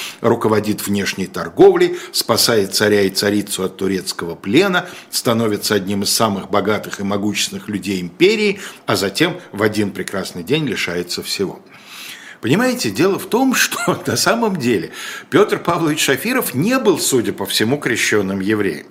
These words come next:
Ведь дело в том, что крещёный еврей — это не наследственное звание. Его отец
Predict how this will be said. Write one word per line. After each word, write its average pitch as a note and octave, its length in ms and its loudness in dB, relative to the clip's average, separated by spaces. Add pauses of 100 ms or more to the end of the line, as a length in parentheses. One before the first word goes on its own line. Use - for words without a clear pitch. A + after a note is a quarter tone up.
(340)
Ведь G2 160 -12
дело F#3+ 200 6
в G3+ 60 -6
том, G#3+ 160 2
что E3+ 100 -2
крещёный F#3 540 2
еврей — D#3+ 360 2
это G#3 140 0
не E3 160 0
наследственное E3 960 2
звание. C#3 560 0 (1000)
Его C3 400 6
отец - 640 0